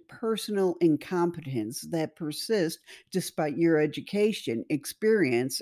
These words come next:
and accomplishments. To counter these feelings, you might end up working harder and holding yourself to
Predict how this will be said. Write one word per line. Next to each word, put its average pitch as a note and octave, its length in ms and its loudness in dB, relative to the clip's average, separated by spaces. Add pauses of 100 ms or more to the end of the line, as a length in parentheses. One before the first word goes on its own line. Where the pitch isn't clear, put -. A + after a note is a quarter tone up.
and D#3+ 300 2
accomplishments. B2 1040 -4 (640)
To G#3+ 80 2
counter D4 520 0
these G#3 260 -2
feelings, D#3+ 600 0
you G3 100 -2
might A#3+ 340 0
end G#3+ 220 0
up G3 220 0
working F#3+ 440 -2
harder F#3 640 2 (240)
and D3+ 160 0
holding G#3 460 2
yourself F3 520 -2 (340)
to E3+ 280 -4